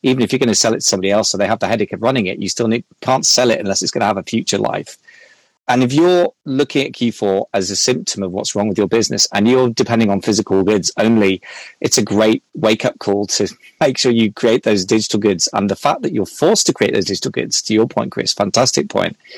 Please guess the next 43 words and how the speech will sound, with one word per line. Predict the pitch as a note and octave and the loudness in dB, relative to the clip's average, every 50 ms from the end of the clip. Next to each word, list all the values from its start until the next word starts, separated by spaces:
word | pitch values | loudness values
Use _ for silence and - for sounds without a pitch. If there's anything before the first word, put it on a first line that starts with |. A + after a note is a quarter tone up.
| - - - _ _ _ _ - | -20 -20 -20 _ _ _ _ -4
could | - D#3 D3+ D3 | -2 0 0 2
be | - D#3 C3+ B2+ B2+ B2+ - - _ - | 2 2 4 4 4 2 2 -2 _ -2
a | - G#2 | -2 -2
complete | - - B2+ A2 C3+ C#3+ - | -2 -2 -2 0 0 0 0
transformation | - - C3 C3 B2+ - A#2 A2+ A2 G#2+ - A2 | 0 -2 -2 -2 -2 0 0 2 2 2 0 -2
to | |
your | G2+ G2+ F2+ | -4 -2 0
business. | - B2 C#3 C3 G#2 - - - - | 0 0 0 0 -2 -6 -4 -2 -2
I | A2 | -2
think | - D3 C3 - | 0 0 0 0
of, | A2+ G2 - - - - | 0 0 -2 -4 -4 -2
of | G2+ F#2+ F#2 | -2 0 0
Jason | F#2 A#2+ A2 A2+ A2 - - G#2 | 2 2 2 2 2 2 0 0
and, | G2+ G2+ G2 - - - - - - _ _ - | 0 0 -2 -4 -6 -14 -20 -20 -20 _ _ -2
and, | G2+ F#2+ F#2+ F#2+ F2+ - | 0 2 2 2 2 2
uh, | G2 F#2+ F#2 F#2 | 2 2 2 2
Cinnamon, | - - B2 D#3 D3+ A2 G2 F#2+ | 2 0 0 0 0 -2 -2 -2
obviously | G2 G2+ - B2 - - G#2 F#2+ F#2 | -2 -2 -2 -2 -2 0 0 -2 -2
the | E2+ G2+ G2 | -2 -2 -2
reason | F#2 G2+ A2+ C#3+ C#3 A#2+ G2 | 0 2 2 2 2 2 0
you | F#2+ F#2+ | 0 -2
stopped | - - - C3 - - | -2 -2 -2 -2 -2 0
selling | - G#2+ G2+ G2+ F#2+ | 0 0 2 0 0
physical | - A2+ G2+ - - F#2 | 0 -2 -2 -2 -2 0
goods | E2 B2+ A2 F#2 - | 0 0 0 0 0
is | - - - | 0 -2 -4
kind | - - A2 G2+ | -4 -4 -4 -4
of | F2 - | -4 -2
burnout | - G#2 G#2 A2 A2+ G2+ F2 - - - | 0 2 2 2 2 2 0 -2 -4 -6
from | - - | -4 -2
your | G#2 G2 F2 | -2 -2 0
producers, | - - G#2 G#2+ A#2 C3 B2 - - E2+ - - - | 0 -2 0 2 2 2 2 2 0 -2 -2 -4 -4
<laughs> | - A#2+ | -2 0
i | A#2+ | 2
e | A2+ G#2 F#2+ - - | 2 2 2 0 -2
poor | - - A#2+ A2+ | -2 0 0 2
Cinnamon. | - - D3 D#3+ F3 A#2+ F#2+ G2 - - - - - - - - - | 2 2 2 2 2 2 0 -2 -4 -12 -18 -20 -20 -20 -20 -6 -2
But | C#3 B2 A2 | 0 2 2
that | C3+ E3 - - | 2 0 0 -4
forced | - - - - D3+ D#3+ - - - | -8 -6 -2 0 0 0 0 -2 -2
you | A#2+ | -2
to | G#2 G2 | -2 -2
pivot | - - B2+ C3 B2+ A#2+ G#2+ - | -4 -2 -4 -2 -2 -2 -4 -4